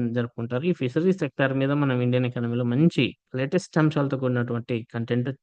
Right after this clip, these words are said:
చేసుకుంటాం. థీమ్ ఏంటి? India's blue transformation, strengthening small scale and sustainable fisheries.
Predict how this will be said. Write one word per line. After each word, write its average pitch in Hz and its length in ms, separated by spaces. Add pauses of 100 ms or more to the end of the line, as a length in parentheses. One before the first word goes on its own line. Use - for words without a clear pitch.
(140)
చేసుకుంటాం. 107 520 (580)
థీమ్ 233 280
ఏంటి? 180 260 (540)
India's 143 340 (160)
blue 165 200 (100)
transformation, 127 840 (800)
strengthening 196 680 (140)
small 143 260 (120)
scale 160 280
and 131 160
sustainable 123 640
fisheries. - 460